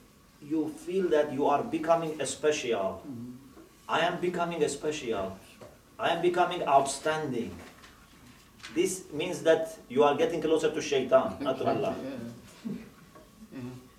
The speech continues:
Speaker 1: If someone says, you know, "Alhamdulillah, I have become Arif," you are not Arif, you are Jahil. If you say that, "I am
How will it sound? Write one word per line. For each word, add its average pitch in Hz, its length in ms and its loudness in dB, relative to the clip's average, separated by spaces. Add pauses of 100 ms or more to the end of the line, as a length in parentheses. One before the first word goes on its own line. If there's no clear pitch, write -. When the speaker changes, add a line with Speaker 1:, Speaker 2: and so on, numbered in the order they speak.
(540)
Speaker 1:
If 127 100 -6
someone 190 280 4
says, 196 180 8
you 196 60 6
know, 175 300 8
"Alhamdulillah, 165 480 6
I 156 180 8
have 151 80 0
become 170 340 6
Arif," 165 640 8 (1120)
you 143 140 0
are 147 80 4
not 147 160 0
Arif, 104 380 0 (600)
you 120 80 -8
are 123 80 -2 (120)
Jahil. - 340 8 (2500)
If 208 240 -2
you 226 180 4
say 202 380 8 (100)
that, 170 180 4 (840)
"I 165 200 4
am 175 340 2